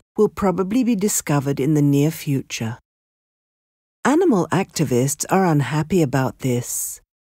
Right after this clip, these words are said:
They say that there are many homeless dogs and cats, so people whose pet has died should adopt a pet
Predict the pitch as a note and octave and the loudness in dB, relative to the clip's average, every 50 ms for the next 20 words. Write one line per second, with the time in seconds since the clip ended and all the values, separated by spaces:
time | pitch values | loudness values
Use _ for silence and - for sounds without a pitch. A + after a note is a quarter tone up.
0 | _ _ _ _ _ _ - B3+ D#4 F#4 F4+ - - - F3+ D3+ D3 C#3+ - - | _ _ _ _ _ _ 2 4 4 4 2 0 0 2 2 2 2 2 0 -2
1 | - - D3+ D3+ D3 C#3 C#3 D3 D3+ D#3+ F3 G3+ A3+ B3 B3+ B3 G#3 F3 F3+ G3 | 0 0 2 2 2 2 2 2 2 2 2 2 2 2 2 0 0 0 0 2
2 | G3+ A3 A3+ A#3 A#3+ C4+ C#4 C4 - - - D#3 D3 C#3+ C#3+ D3 - - G3+ G#3+ | 2 2 2 2 0 0 -2 -2 -4 -2 0 2 2 2 0 0 -2 -2 0 0
3 | A3 - C4+ D4+ A#3+ C3+ - - _ - - - - - - _ _ _ _ _ | 0 0 -2 -2 0 -2 -2 -6 _ -10 -10 -8 -8 -10 -12 _ _ _ _ _
4 | _ _ _ - - B3 B3 A3+ - D#4+ F4+ G#4 - D#4+ A#3 F3+ D#3+ D3 D#3+ D3 | _ _ _ 0 0 2 0 2 2 0 0 2 2 2 2 2 4 2 2 2
5 | C3+ - - - G3 - - D#3 E3 D3 C3 - - E3+ F#3+ A3 G#3 D3 A#2 A#2 | 0 -2 -2 -4 -2 -2 -2 -2 -2 -2 -2 -2 -2 -2 0 0 0 0 -2 -2
6 | C3 D3 - - - _ _ _ _ _ _ _ _ - - F#4 F#4 E4 - C#4+ | -4 -6 -8 -12 -20 _ _ _ _ _ _ _ _ -6 -2 0 0 0 2 2
7 | B3+ - - - - B3+ A#3 - D#3+ C#3 A#2+ - - _ - - | 0 0 -2 -2 -2 -2 -2 0 -2 -2 -2 -2 -6 _ -16 -18